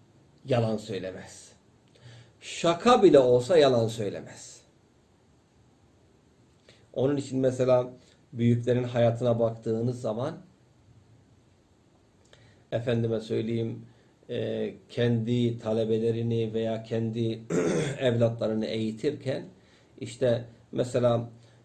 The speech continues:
falan kişi sordu, "Baba ne diyeyim?" "Oğlum doğruyu söyleyeceksin. Ne demek ne diyeyim?" "Babam falan yerde veya şu işle meşgul." diye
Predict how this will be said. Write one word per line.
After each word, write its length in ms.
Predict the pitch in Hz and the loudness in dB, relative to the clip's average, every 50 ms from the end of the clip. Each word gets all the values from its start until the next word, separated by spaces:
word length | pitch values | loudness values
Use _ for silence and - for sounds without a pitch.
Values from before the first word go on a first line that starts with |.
| _ _ | _ _
falan 440 | - - 127 135 147 147 151 147 | -2 2 2 4 4 4 2 0
kişi 260 | 147 139 131 - 151 139 | -4 -8 -6 -4 -4 -4
sordu, 380 | - - 139 139 131 123 123 | 0 0 2 2 2 2 2
"Baba 220 | 131 135 135 135 135 | 2 4 4 4 4
ne 200 | 147 151 139 131 | 4 2 2 0
diyeyim?" 460 | 127 123 117 120 127 143 - - - - - _ _ _ _ _ _ _ _ _ _ _ _ _ _ - - - - - | 0 0 2 2 0 -2 -4 -8 -14 -20 -20 _ _ _ _ _ _ _ _ _ _ _ _ _ _ -20 -20 -20 -14 -12
"Oğlum 300 | 104 110 123 147 143 123 | -6 -4 -2 -2 -2 -2
doğruyu 360 | 127 113 110 113 117 135 147 | -2 -4 -2 -2 -2 -2 -2
söyleyeceksin. 540 | 143 175 156 147 131 135 135 120 - 113 107 | -2 -4 -4 -4 -4 -6 -6 -8 -8 -6 -6
Ne 100 | 123 127 | -2 -2
demek 260 | 190 185 190 185 185 | 0 0 0 -2 -4
ne 160 | 147 147 - | -6 -6 -6
diyeyim?" 360 | 120 110 104 98 98 95 - - - _ _ _ _ _ _ _ _ _ _ _ _ _ _ _ _ _ _ _ _ _ _ _ _ _ _ _ _ _ _ _ _ _ _ _ _ _ _ _ _ _ _ _ _ _ _ _ _ _ _ _ _ _ _ _ _ _ _ _ _ _ _ - | -6 -8 -8 -8 -8 -10 -14 -20 -20 _ _ _ _ _ _ _ _ _ _ _ _ _ _ _ _ _ _ _ _ _ _ _ _ _ _ _ _ _ _ _ _ _ _ _ _ _ _ _ _ _ _ _ _ _ _ _ _ _ _ _ _ _ _ _ _ _ _ _ _ _ _ -10
"Babam 360 | 123 113 117 113 127 147 147 | -2 -2 0 2 2 2 0
falan 380 | - - 123 127 135 143 147 139 | 0 0 0 2 2 2 4 4
yerde 460 | 127 117 110 101 95 - 101 - - - - _ _ _ _ _ _ _ _ _ - | 4 4 2 2 -2 -6 -10 -10 -12 -16 -20 _ _ _ _ _ _ _ _ _ -4
veya 400 | 117 113 117 120 131 135 120 - - - _ _ _ _ | -2 -2 0 0 -2 -2 -4 -8 -16 -20 _ _ _ _
şu 760 | - - - - - - - - 185 185 175 156 - - - - - | -20 -20 -20 -18 -16 -16 -4 2 4 6 6 6 4 0 -6 -6 -4
işle 400 | 143 139 - - - - 131 117 | -2 -2 -2 -2 -2 -2 -2 0
meşgul." 520 | 113 113 107 104 - - - 101 98 - - - - - - _ _ _ _ _ _ _ _ _ _ _ _ _ - | 0 0 -2 -4 -6 -12 -12 -12 -12 -12 -12 -18 -20 -20 -20 _ _ _ _ _ _ _ _ _ _ _ _ _ -14
diye 420 | 107 104 107 127 151 175 196 202 | -12 -8 -6 -6 -6 -6 -8 -10